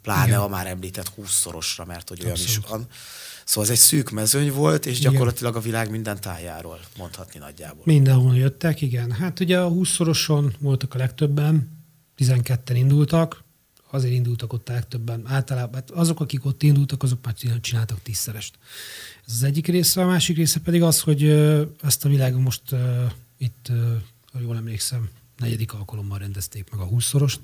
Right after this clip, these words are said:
Speaker 2: tehát, hogy azért ezt nem minden évben szokták megrendezni. Talán azt hiszem kilencvenben rendezték az elsőt, tehát, hogy azért a kilencvenes
Speaker 1: Akkor elég nagy a szórás.
Speaker 2: Elég nagy a szórás, igen.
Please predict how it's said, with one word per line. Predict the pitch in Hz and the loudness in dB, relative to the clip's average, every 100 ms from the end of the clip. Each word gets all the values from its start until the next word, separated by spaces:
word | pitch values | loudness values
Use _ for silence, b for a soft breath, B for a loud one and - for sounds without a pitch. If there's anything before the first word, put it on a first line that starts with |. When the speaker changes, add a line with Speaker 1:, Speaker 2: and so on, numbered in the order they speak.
| - | -14
Speaker 2:
tehát, | - 107 104 | -8 -8 -8
hogy | 117 | -8
azért | 110 113 | -8 -6
ezt | 101 | -6
nem | 117 104 | -6 -4
minden | 101 95 98 | -4 -6 -8
évben | 95 95 90 B B B B | -8 -8 -10 B B B B
szokták | - 123 - 120 - - _ | -10 -8 -6 -8 -8 -12 _
megrendezni. | 123 120 131 131 127 139 123 | -2 2 4 4 4 2 2
Talán | - 117 | -2 -2
azt | 120 | 0
hiszem | 123 113 | -2 -2
kilencvenben | 123 117 120 117 | -2 -2 0 0
rendezték | 113 110 - - | 0 -2 -4 -8
az | 117 | -8
elsőt, | 120 120 - 135 120 - _ | -6 -6 -6 -8 -10 -12 _
tehát, | - 117 120 | -20 -18 -16
hogy | 120 | -14
azért | 120 120 101 B B B B _ | -12 -10 -12 B B B B _
a | |
kilencvenes | - 123 120 123 117 | -6 -2 -2 -2 -2
Speaker 1:
Akkor | - 120 | 0 4
elég | 110 107 | 4 4
nagy | 101 | 0
a | 92 | -2
szórás. | - 85 80 | -2 -4 0
Speaker 2:
Elég | 143 135 | 2 2
nagy | 131 123 | 2 -2
a | |
szórás, | 113 120 123 123 135 | -4 -8 -12 -10 -6
igen. | 143 156 156 | -2 -2 -2